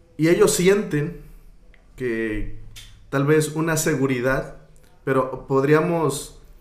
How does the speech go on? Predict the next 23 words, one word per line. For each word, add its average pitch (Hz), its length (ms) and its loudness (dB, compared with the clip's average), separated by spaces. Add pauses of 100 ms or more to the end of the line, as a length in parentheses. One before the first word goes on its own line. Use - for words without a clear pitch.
(140)
una 156 180 -2
seguridad 156 480 4
de 165 140 0
que, 127 280 -2
de 120 140 -6
que 127 120 -4
Dios 165 280 0
los 147 180 -4
está 139 240 -4
llamando, 160 640 -2 (1800)
pero 151 180 6
ahí 156 100 6
podríamos 175 460 2
decir 170 320 0
también 165 600 0
que 139 220 0
puede 151 280 0
entrar 147 340 -2
esa 147 240 -2
parte 151 300 -2
de 139 120 4
una 147 180 0
falsa, 147 840 -2